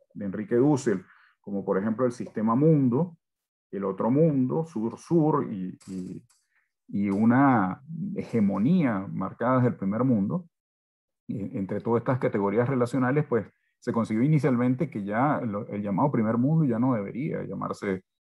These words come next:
eh, como tal, o por lo menos no bajo la definición inicial de lo que es el primer mundo. Ya eso no, no aplica dentro de los procesos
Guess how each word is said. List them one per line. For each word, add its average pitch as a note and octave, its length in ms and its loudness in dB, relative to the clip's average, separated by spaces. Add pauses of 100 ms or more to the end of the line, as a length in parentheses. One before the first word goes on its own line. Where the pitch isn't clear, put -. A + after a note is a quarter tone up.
(140)
eh, F#2+ 380 -2
como F#2 260 2
tal, A2 260 6
o B2+ 140 4
por A2+ 180 4
lo G#2 140 4
menos B2+ 480 6
no A#2 200 2
bajo C#3 200 0
la A2 140 -2
definición G2+ 600 -2
inicial B2 540 0
de F#2+ 100 -6
lo F#2 120 -8
que G#2+ 260 -6
es - 340 -16 (120)
el G2 100 -10
primer G2 300 -4
mundo. G2 320 -4
Ya G2 200 -8
eso A2 220 -6
no, A2 400 -2 (300)
no G2 160 0
aplica - 580 0
dentro G2+ 400 -4
de G2 60 0
los F#2+ 140 -4
procesos F#2+ 580 -4